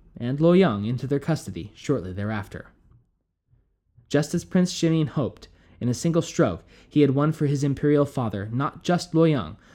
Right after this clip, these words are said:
but the whole of Henan and Hebei, and with its population, fertile farmlands, and critical canal infrastructures that would prove vital towards political reunification of the Chinese Empire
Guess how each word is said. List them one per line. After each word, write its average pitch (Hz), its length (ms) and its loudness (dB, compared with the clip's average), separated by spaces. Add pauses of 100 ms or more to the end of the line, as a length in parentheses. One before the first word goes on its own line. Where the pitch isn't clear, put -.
(160)
but 151 120 -2
the 165 60 2
whole 120 460 0
of 117 260 -6
Henan 104 400 -4 (140)
and 113 140 -4
Hebei, 104 460 -6 (560)
and 107 140 -2
with 104 160 -4
its 107 140 -8
population, 131 680 -2 (340)
fertile 135 240 2
farmlands, 147 520 -2 (100)
and 113 200 -4
critical 180 380 2
canal 151 340 -2
infrastructures 131 760 -6 (240)
that 123 100 -4
would 117 160 -4
prove 139 240 2
vital 113 360 -2
towards 113 280 -6
political 131 480 -2
reunification 131 840 -2
of 107 120 -10
the 110 80 -8
Chinese 135 420 -8 (100)
Empire 175 480 0